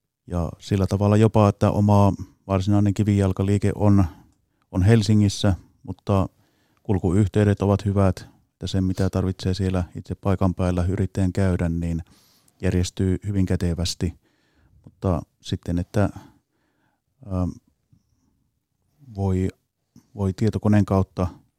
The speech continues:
hyvin pitkälle asioita järjestää. Ja samoin myös on vahvuus maaseudulla, että,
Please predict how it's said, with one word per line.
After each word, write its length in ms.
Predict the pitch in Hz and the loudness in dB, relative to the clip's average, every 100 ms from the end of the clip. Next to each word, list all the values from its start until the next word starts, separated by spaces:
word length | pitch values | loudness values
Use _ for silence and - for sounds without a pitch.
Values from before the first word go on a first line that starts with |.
| _ _ _ _ _ _ _ - | _ _ _ _ _ _ _ -6
hyvin 200 | 107 98 | 0 2
pitkälle 360 | 95 - 98 87 | 0 -4 -2 0
asioita 380 | 101 95 90 95 | 0 0 0 2
järjestää. 680 | 98 90 85 82 - 85 82 _ _ _ _ _ _ _ _ _ | 2 0 -2 -4 -4 -4 -4 _ _ _ _ _ _ _ _ _
Ja 240 | 101 87 82 - | -2 -2 -2 -6
samoin 400 | - 104 90 98 | 0 2 4 2
myös 160 | 110 | 2
on 240 | 101 117 107 | 2 2 4
vahvuus 500 | 113 101 107 101 - | 2 4 0 0 -2
maaseudulla, 600 | 110 101 101 101 98 98 | -2 0 0 -2 -2 -2
että, 280 | 95 104 | -2 0